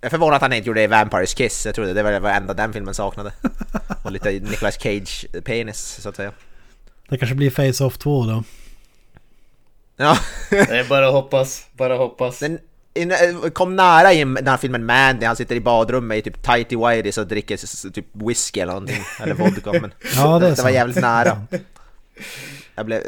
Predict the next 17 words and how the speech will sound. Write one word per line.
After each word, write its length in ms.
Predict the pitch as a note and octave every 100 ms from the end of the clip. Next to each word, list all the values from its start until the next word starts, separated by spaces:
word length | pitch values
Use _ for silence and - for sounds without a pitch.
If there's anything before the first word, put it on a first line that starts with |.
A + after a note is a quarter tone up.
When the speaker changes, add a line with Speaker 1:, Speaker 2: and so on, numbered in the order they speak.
| -
Speaker 1:
lite 520 | A#2 B2+ C3+ A#2+ -
snuva 320 | - C#3+ C3
på 100 | C3+
konfekten, 520 | B2 A2+ C3 - G2
känner 200 | F#2+ A2
man 120 | F#2
sig 240 | F#2 F#2+ F#2+
ändå 320 | - G2+ G#2 F#2+
lite 160 | F#2+
grann. 160 | F#2+ F#2+ - - - - - - - _ -
Speaker 2:
Även 300 | - C#3+ C#3
i 60 | E3+
Ghost 440 | C3+ C3 E3+ - -
Rider, 1000 | B2 A#2 A2+ A2+ A2+ A2+ A2 A2+ A2 A2
tror 340 | - A2+ A2
jag, 160 | G#2+ G#2+ - -
faktiskt. 480 | A2+ - A2+ -